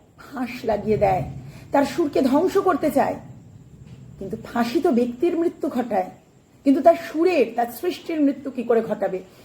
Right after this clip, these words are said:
তা তো জানা নেই রাষ্ট্রের। তাই শ্বাস ফেলছে কবির সুর, শ্বাস ফেলতে থাকে জনতার মাঝখানে। এরপরেই পরবর্তী, অর্থাৎ শেষ প্যারাতে, শেষ স্তবকে কবি লিখেছেন,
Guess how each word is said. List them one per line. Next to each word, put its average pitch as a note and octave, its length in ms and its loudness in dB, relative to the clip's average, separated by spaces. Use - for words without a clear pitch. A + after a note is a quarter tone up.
তা D4 120 2
তো D4 120 -2
জানা B3 280 2
নেই A#3 180 0
রাষ্ট্রের। F3+ 420 -6
তাই A#3+ 240 4
শ্বাস C#4 180 0
ফেলছে A#3 260 -2
কবির A3+ 220 4
সুর, E4+ 500 0
শ্বাস B3 140 -8
ফেলতে A3 240 -2
থাকে G3+ 180 -8
জনতার F3+ 380 -4
মাঝখানে। G3+ 440 -10
এরপরেই F4 580 4
পরবর্তী, A#3+ 420 2
অর্থাৎ A#3 240 0
শেষ D#4 240 0
প্যারাতে, G#3+ 380 2
শেষ A#3 180 -2
স্তবকে A3+ 400 2
কবি C4 160 2
লিখেছেন, C4 460 0